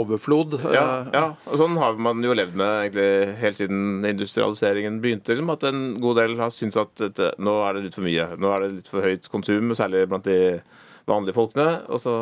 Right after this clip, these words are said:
Speaker 2: ja. Eh, og så er det jo, det er jo naturproblemer. Det er åpenbart det. Mm. Men man, of-,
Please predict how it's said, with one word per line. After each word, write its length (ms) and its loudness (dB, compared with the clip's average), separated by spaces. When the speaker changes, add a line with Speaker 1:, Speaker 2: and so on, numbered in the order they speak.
Speaker 2:
ja. 80 -2
Eh, 1400 0
og 160 4
så 80 6
er 160 0
det 80 2
jo, 140 2
det 80 4
er 80 2
jo 160 2
naturproblemer. 880 0
Det 160 0
er 100 -16
åpenbart 400 0
det. 160 2
Mm. 220 -2
Men 340 2
man, 280 -2
of-, 180 0